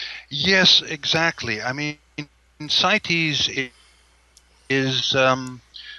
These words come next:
first of all, you know, people really don't understand what, um, cites stands for or means or anything like that. But basically, cites is supposed to control the trade in endangered species of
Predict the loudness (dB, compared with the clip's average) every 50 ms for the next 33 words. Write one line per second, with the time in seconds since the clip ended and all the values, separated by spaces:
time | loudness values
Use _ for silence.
0 | -20 _ _ 2 4 4 4 4 4 2 0 0 0 -2 0 0 -2 -2 0 -2
1 | -2 -4 -4 -4 -4 0 0 0 0 0 -2 -2 -4 -4 -2 0 0 2 2 2
2 | 2 2 0 -2 -2 0 0 0 0 0 0 0 2 0 0 -2 -6 -10 -14 -8
3 | -2 2 2 2 2 0 -2 -4 -4 -2 -2 0 0 0 0 -2 -2 -2 0 0
4 | 0 2 2 2 0 0 0 -4 -4 -2 -2 -2 0 0 -2 -4 -6 -8 -6 -4
5 | -2 0 0 -2 -2 -2 -4 -4 -4 -6 -8 -8 -10 -8 -8 -8 -8 -6 -8 -10
6 | -6 -4 -6 -6 _ 2 4 4 6 4 4 2 0 -2 -2 -4 -8 -10 -8 -8
7 | -2 0 2 4 6 6 6 6 4 2 2 0 -2 -4 -4 -6 -6 -6 -4 -2
8 | -2 -2 -4 -4 -4 -2 -2 0 0 -2 -4 -4 _ -2 -2 -2 -2 -4 -6 -6
9 | -10 -12 -12 -12 -12 -8 -4 -4 -2 0 0 0 0 -2 -4 -6 _ -20 -20 -20
10 | -20 _ -10 -8 -6 -2 -2 2 4 4 4 6 4 4 2 0 -2 -4 -8 -10
11 | -8 -6 -6 -4 0 0 2 2 2 0 -4 -4 -4 -4 -4 -2 -2 0 0 0
12 | 0 0 -2 -2 -2 -2 -4 -4 -6 -8 -8 -8 -10